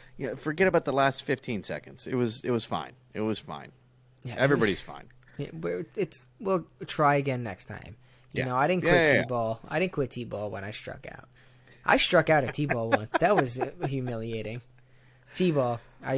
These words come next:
Speaker 2: I
Speaker 1: You
Speaker 2: missed
Speaker 1: strike out and
Speaker 2: I missed three times.
Speaker 1: Well, no, I, I understand that, but it's, it's not moving.
Speaker 2: Nope. Uh, just like you, I understand that as well. Mm-hmm. I struck out at T-ball. Humiliating.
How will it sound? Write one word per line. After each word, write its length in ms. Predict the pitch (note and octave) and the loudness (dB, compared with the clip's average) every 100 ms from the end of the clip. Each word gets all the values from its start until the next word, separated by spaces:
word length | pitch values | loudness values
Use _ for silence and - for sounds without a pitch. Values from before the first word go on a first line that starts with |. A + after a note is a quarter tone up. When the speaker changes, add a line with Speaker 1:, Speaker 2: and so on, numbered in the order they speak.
| C3+ | 0
Speaker 2:
I 100 | C3 | 2
Speaker 1:
You 40 | C#3+ | 2
Speaker 2:
missed 80 | D3+ | 4
Speaker 1:
strike 300 | G3 G3 G3 | 4 4 4
out 180 | F#3+ | 2
and 160 | D3+ D3+ - - - - | 0 -8 -12 -20 -20 -12
Speaker 2:
I 60 | C3+ | -2
missed 300 | C#3 - - | 0 -2 0
three 180 | F3 F3+ | 4 4
times. 460 | C3+ F2 F#2 - - - - _ - - - - - - - - - | 2 -4 -12 -14 -18 -20 -20 _ -20 -20 -18 -18 -20 -20 -18 -18 -8
Speaker 1:
Well, 200 | D#3+ D#3 | 2 4
no, 180 | D#3 E3 | 6 6
I, 140 | D3 D3+ | 6 4
I 180 | A#2 | 2
understand 400 | C#3 A#2 - D#3 | 0 0 2 4
that, 140 | A#2 F#2+ | 4 2
but 80 | A#2 | 0
it's, 200 | G#2+ - | 0 -8
it's 200 | A#2+ C3 | -4 -2
not 200 | B2+ - | -2 -2
moving. 540 | G#2+ C#3 C3 D2+ C#2 - _ _ - - - - | 0 2 2 -2 -10 -20 _ _ -20 -20 -10 0
Speaker 2:
Nope. 200 | F#3 - - | 0 0 -2
Uh, 360 | D#3+ C#3+ C3+ | 4 6 6
just 240 | B2 C#3+ C#3 | 2 0 0
like 120 | C#3+ | 0
you, 140 | F3+ | 6
I 140 | D#3 D3+ | 6 6
understand 340 | D3 - D3 | 0 -2 -2
that 120 | C#3 | 0
as 120 | C3 A#2+ | -2 -6
well. 220 | F#2 - - G#3+ | -10 -10 -14 -10
Mm-hmm. 360 | B2+ B2+ C#3 C3+ - - | -6 -4 -4 -6 -12 -8
I 120 | B2+ | -4
struck 280 | A#2+ - C#3+ | -4 -2 0
out 140 | C#3+ B2+ | 0 -2
at 80 | A#2+ | -6
T-ball. 280 | A2 C#2+ - _ _ _ _ _ _ _ _ | -10 -12 -16 _ _ _ _ _ _ _ _
Humiliating. 880 | - F3 F#3+ E3+ C3 A#2+ A2+ F2+ A2 | -2 0 2 0 -2 -4 -8 -8 -12